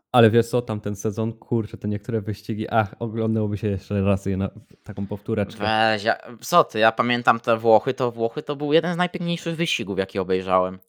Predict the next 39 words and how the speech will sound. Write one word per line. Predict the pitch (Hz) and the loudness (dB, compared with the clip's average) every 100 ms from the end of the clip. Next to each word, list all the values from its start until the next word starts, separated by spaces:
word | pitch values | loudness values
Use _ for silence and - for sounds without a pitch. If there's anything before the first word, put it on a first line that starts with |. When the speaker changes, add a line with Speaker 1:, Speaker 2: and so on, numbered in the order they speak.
| - | -14
Speaker 1:
Włochy | 104 104 110 113 | -8 -6 -4 -4
bym | 104 101 | -4 -6
mógł | 98 101 | -6 -4
oglądać | 98 92 92 | -2 -4 -6
w | - | -10
kółko, | - 90 - 87 _ _ - | -10 -10 -10 -14 _ _ -12
ten, | 92 90 | -10 -10
ten | - 90 - | -12 -16 -14
wyścig, | 92 92 95 - 95 - | -10 -10 -8 -10 -10 -6
oj, | 110 110 95 | -2 0 2
oj, | |
oj. | |
Speaker 2:
Proszę | 117 147 113 92 101 | 6 8 6 4 -4
cię, | - 92 92 92 90 - _ - | -10 -8 -6 -6 -8 -16 _ -4
no | 123 127 | 0 2
tam | 139 139 | 4 4
jeszcze | 131 139 | 2 -4
pogoń | - 117 117 110 | 0 4 4 2
Carlosa | 104 104 107 101 - 98 | 2 -2 2 0 0 -2
za | 101 | -2
Pierre'em | 98 101 98 95 95 95 | -4 -4 -4 -2 -4 -2
Gaslim. | 92 98 92 95 95 98 _ _ _ | 0 0 -2 -12 -16 -18 _ _ _
Speaker 1:
Tak, | 107 98 - | 0 0 0
to | - | -4
też | 107 98 | -4 -2
było, | 101 - | -4 -4
och, | 113 113 107 - | 2 4 4 2
to | 113 | 0
był | 113 113 | 0 0
naprawdę | 113 120 107 110 - _ | -2 -4 -2 -4 -4 _
bardzo | 101 107 104 | -4 -4 -4
fajny, | - 101 98 98 - - | -4 -2 0 -2 -6 -12
właśnie | 104 98 107 | -10 -6 -6
ta | 110 98 | -4 0
walka | 107 107 104 98 | 4 4 2 -2
ich | 98 | -2
tam, | 101 95 | -4 -6
kurczę, | 95 - - 110 107 98 - 92 90 | -8 -12 -4 -2 -2 -4 -8 -10 -8
mm. | 104 98 | -8 -8